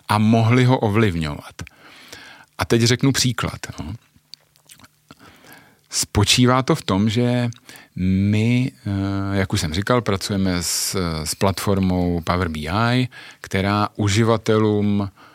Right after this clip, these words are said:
v reálném čase nebo s jednodenním zpožděním dodává informace o tom, jak si vedou jejich značky, jejich prodejní kanál podle toho, kdo je ten uživatel.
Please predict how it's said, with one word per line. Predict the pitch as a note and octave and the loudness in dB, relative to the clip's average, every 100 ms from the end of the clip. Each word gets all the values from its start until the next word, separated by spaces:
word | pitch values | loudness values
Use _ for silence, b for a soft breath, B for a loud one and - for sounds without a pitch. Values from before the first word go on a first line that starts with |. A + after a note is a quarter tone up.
| b b - | b b -12
v | D#2+ | -4
reálném | F#2 G#2+ A#2 G#2+ D#2+ | 0 2 2 0 -2
čase | E2+ B2 - C3+ | -2 -2 0 0
nebo | A#2+ F2+ F2+ | 0 0 -2
s | - | 0
jednodenním | G2 A2+ A2 G2 D#2+ | 2 4 2 0 -2
zpožděním | - - A2 G2+ A2 G#2 G2 D#2 | -4 -2 0 0 -2 0 -2 -2
dodává | G2+ G2 G2+ G#2 G2+ G#2 G2+ | 0 2 2 0 0 2 0
informace | G2+ F#2+ G2 G2+ G2 G2 F#2 G2+ | 0 -4 -4 -4 -2 -2 -4 -6
o | - G#2+ | -2 -4
tom, | - G2 | -2 -2
jak | F2+ G2+ - | 0 -2 -2
si | - G2+ | -2 0
vedou | G2+ G2 F#2+ | -2 -2 -2
jejich | E2+ G2+ G#2 | 0 0 0
značky, | G2+ G2+ - - F#2+ F2+ | -2 -4 -6 -6 -2 0
jejich | F2 G#2+ - | 2 0 -2
prodejní | A2 G#2 G2 G2 F#2 | -4 -2 -2 -4 -4
kanál | G2+ G2 G2 | -2 0 -2
podle | F#2 F#2 G2 | -4 -2 -2
toho, | G2 F#2 F2+ | -2 -2 -4
kdo | E2 F#2 | -4 -2
je | F#2 | -2
ten | F#2 F2+ | -2 -4
uživatel. | D#2+ C#2+ D2 D2+ E2 E2+ C3+ | -4 -8 -8 -8 -6 -2 -2